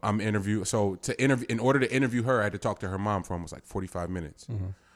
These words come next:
Speaker 1: Moms goes, "Yeah, that shit was cool, but we don't want it bad. We don't want it that bad. Like, I'm not putting my daughter in that, in that environment, like, for, for a look. Fuck no." Like, this is the mo-, this is the mom's words. And immediately,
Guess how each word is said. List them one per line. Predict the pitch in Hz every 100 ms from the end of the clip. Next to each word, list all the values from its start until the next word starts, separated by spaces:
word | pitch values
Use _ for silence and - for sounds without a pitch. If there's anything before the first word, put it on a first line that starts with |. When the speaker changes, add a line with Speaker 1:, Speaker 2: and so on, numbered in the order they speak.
| _ _
Speaker 1:
Moms | 90 110 123 107
goes, | 95 95 92 85 - - _ _ _ _ _ _ _ _ _ _
"Yeah, | - 110
that | 117 -
shit | 160
was | 113
cool, | - 151 156 131
but | 117 110 - _ _ _ _ _ _ -
we | 113
don't | 165 156
want | 147 135
it |
bad. | 123 131
We | 127 165
don't | 160
want | 147
it | 131
that | 170 151
bad. | 151 160 160 _ -
Like, | 117
I'm | 135
not | 151 139
putting | - 131
my | 135
daughter | 131 131 127
in |
that, | 127 120 -
in | 120
that | 120 110 - _ _ _ _ -
environment, | 113 113 120 131 143 - _
like, | 117 113 -
for, | 113 107 71
for | 127 95
a |
look. | 92 160 - _ -
Fuck | 175 -
no." | 104 -
Like, | 113 123
this | 196
is | 156
the | 110
mo-, | 127 165
this | 143 180
is | 139
the | 104
mom's | 120 160 151 107
words. | 92 - - - - _ _ _ _ _ _
And | 139 147
immediately, | 135 156 180 165 143 120 117 110